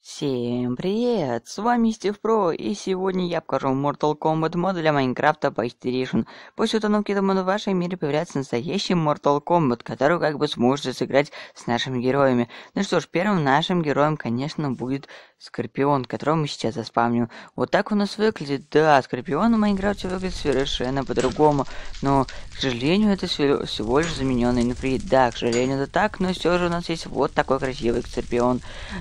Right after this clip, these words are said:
Дальше у нас идет... Так. Так, все, он умер. Но дальше у нас идет Кеннис, который я не знаю, кто такой. И заспавнился у нас, к сожалению, он почему-то в такой броне, и в руке у него меч. Я не знаю, вроде так не должно быть, но все же это так.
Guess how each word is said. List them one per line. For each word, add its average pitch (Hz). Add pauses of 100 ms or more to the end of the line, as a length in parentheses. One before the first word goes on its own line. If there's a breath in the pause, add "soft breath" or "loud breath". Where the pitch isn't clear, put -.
Дальше 190
у 190
нас 180
идет... 165 (480 loud breath)
Так. 123 (720)
Так, -
все, -
он 127
умер. 196
Но 165
дальше 156
у -
нас 202
идет 175
Кеннис, 147
который 135
я 147
не 139
знаю, 135
кто -
такой. 175 (300 loud breath)
И 185
заспавнился 180
у -
нас, 170
к -
сожалению, 135
он 143
почему-то 123
в -
такой 120
броне, 139
и 131
в 131
руке 131
у 165
него 127
меч. 123 (120)
Я 117
не 202
знаю, 147
вроде 143 (140)
так 135
не 123
должно 120
быть, 170
но 143
все 165
же 165
это 131
так. -